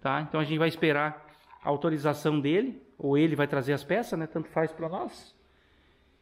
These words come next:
E E aí a gente dá continuidade no, no serviço.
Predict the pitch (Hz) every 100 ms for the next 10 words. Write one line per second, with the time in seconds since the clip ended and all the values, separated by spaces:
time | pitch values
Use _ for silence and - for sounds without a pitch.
0 | _ 202 165 170 165 165 165 160 156 139
1 | - - _ _ _ 165 160 151 160 165
2 | 160 156 156 156 - - _ 175 165 170
3 | 147 147 151 156 151 151 151 151 165 135
4 | 120